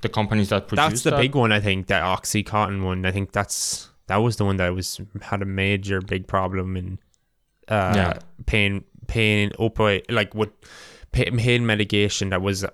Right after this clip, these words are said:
Speaker 2: an opioid that was leading to addiction, and then people just couldn't get off it, like.
Speaker 1: Yeah, it's just, you know, you, you just get addicted,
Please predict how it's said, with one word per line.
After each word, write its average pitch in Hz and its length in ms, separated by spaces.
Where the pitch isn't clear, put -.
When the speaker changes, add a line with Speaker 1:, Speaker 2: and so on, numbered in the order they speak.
Speaker 2:
an 107 100
opioid 95 760
that 90 260
was 104 220
leading 98 280
to 101 140
addiction, 92 600
and 95 160
then 95 80
people 101 300
just 101 160
couldn't 95 160
get 95 120
off 95 300
it, 95 200
like. - 220
Speaker 1:
Yeah, 107 220
it's 110 220
just, - 360
you 110 180
know, 98 200
you, 98 140
you 104 180
just 104 200
get 104 140
addicted, 92 540